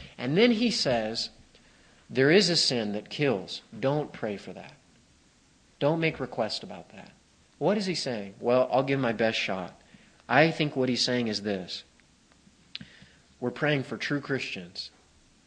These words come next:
The whole context of the book of First John, what leads to death and what doesn't lead to death,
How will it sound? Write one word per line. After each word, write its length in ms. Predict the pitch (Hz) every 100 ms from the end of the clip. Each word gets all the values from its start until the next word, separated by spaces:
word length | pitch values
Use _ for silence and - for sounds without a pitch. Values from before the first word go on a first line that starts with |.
| _ _ _ _ -
The 80 |
whole 380 | 117 - 185 196
context 640 | 196 175 180 151 127 117 -
of 100 | 107
the 80 | 110
book 220 | 131 131
of 80 | 123
First 300 | 139 139 127
John, 360 | 131 123 92 82 - _ _ _ _ _ _
what 260 | 117 135 147
leads 280 | 147 143 139
to 100 | 127
death 260 | 131 135
and 80 | 127
what 160 | 127 123
doesn't 300 | 127 123 110
lead 160 | 101
to 60 | 98
death, 320 | 98 87